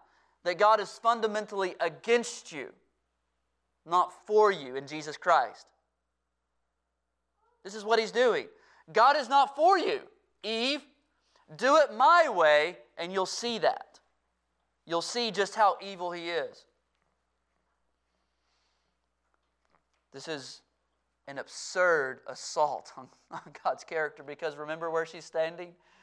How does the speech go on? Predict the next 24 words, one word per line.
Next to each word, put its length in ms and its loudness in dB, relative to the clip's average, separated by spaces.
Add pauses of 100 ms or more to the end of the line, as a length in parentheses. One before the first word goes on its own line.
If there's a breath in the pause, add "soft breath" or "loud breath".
(160 soft breath)
She's 220 -16
standing 440 -6
in 120 -14
the 60 -10
garden 440 -2
of 140 -20
God. 360 -6 (1160)
She's 200 -20
standing 500 -12
in 100 -18
paradise. 800 -8 (1400)
She's 200 -18
standing 380 -6
in 60 -12
the 80 -6
middle 260 2
of 60 -2
a 80 -6
garden 360 4
that 120 -12
screams 720 -12
of 120 -20
God's 320 0
goodness, 680 -16